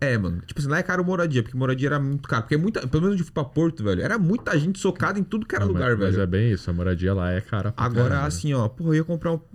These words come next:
Speaker 1: sei lá, fui comprar um perfume, quanto que tá? Ah, tava lá em, era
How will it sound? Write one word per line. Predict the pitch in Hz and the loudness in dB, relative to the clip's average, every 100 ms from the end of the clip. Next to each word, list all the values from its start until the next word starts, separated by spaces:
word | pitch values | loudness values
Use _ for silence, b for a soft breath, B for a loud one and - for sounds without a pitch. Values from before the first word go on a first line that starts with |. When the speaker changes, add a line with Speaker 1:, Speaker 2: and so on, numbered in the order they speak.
| - | -14
Speaker 1:
sei | - 233 | -4 -4
lá, | |
fui | 180 | -2
comprar | 180 185 | -2 0
um | |
perfume, | 190 180 175 156 | 0 0 0 -2
quanto | - 190 | -2 -8
que | - | -6
tá? | 339 98 98 - - | -2 -2 -2 -8 -6
Ah, | - 131 104 | -2 -2 -2
tava | 110 113 | -4 -4
lá | 127 | -2
em, | 123 117 117 107 98 | -2 0 -2 -2 -2
era | 92 87 98 | -2 -2 -4